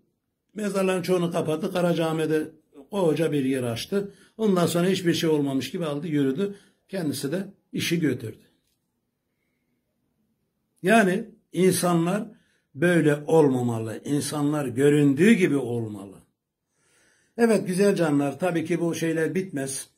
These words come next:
Ee, şöyle söylüyorum yine. Şu secere, gördüğünüz secere bin beş yüzlü kayıtlarda.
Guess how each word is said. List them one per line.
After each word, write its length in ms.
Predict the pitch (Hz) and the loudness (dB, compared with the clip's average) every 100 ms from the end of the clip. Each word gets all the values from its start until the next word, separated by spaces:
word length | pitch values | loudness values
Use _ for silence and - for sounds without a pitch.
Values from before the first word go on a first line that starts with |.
| 143 | -6
Ee, 440 | 131 127 127 131 | -4 -2 -4 -6
şöyle 360 | - 220 185 151 | -2 2 2 0
söylüyorum 540 | 147 143 131 131 123 | 0 -2 0 -2 -2
yine. 280 | 120 135 190 - _ _ _ 190 | -2 -4 -6 -10 _ _ _ -12
Şu 460 | - - - - 285 | -8 -8 0 4 4
secere, 440 | - 170 160 175 | 4 2 4 2
gördüğünüz 500 | 180 233 175 185 185 | 4 4 4 0 -2
secere 460 | 175 226 175 190 208 - _ | -2 -2 0 -2 -4 -12 _
bin 200 | 175 220 | -2 0
beş 220 | 202 180 175 | 2 0 0
yüzlü 240 | 156 170 | -2 -4
kayıtlarda. 580 | 147 127 - 104 98 | -2 -4 -4 -10 -10